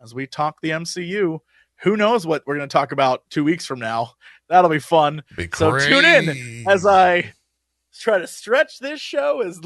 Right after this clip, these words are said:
Speaker 1: long <laughs> as possible from nothing to something.
Speaker 2: There you go. We'll see. Uh,
Speaker 1: <laughs> What, what was that look? You were like, "Woo."
Speaker 2: it was one of those things where I was making sure that the ca-,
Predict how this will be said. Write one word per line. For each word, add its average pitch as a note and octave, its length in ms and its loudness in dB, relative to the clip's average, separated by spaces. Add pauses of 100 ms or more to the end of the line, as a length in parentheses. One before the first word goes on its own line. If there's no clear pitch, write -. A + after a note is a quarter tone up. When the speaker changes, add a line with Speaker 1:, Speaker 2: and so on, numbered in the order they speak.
Speaker 1:
long A#3+ 300 0
<laughs> - 20 -20
as C#4+ 140 -2
possible G#3+ 840 -2 (360)
from G3+ 320 0
nothing F4 420 0
to F#4+ 120 0
something. C#3 800 -4 (400)
Speaker 2:
There D#2 160 -12
you E2 60 -16
go. G#2 240 -16 (2250)
We'll F#2 80 -14
see. B2+ 320 -10 (640)
Uh, D#3 840 0
Speaker 1:
<laughs> - 40 -12 (320)
What, - 180 4
what G4+ 300 2
was B4+ 140 4
that C#4+ 180 0
look? C4+ 440 0 (300)
You A#3 80 -6
were B3+ 60 2
like, G#3+ 160 4
"Woo." B3 880 2
Speaker 2:
it G#3+ 80 -6 (140)
was D#3 160 -4
one G#3 100 0
of G3+ 60 0
those F#3 120 -2
things F3+ 360 -4
where C#3+ 400 -2
I C3+ 100 -6
was A#2+ 140 -10
making C3+ 260 -8
sure C3+ 220 -12
that A2 160 -18
the - 60 -20
ca-, - 180 -20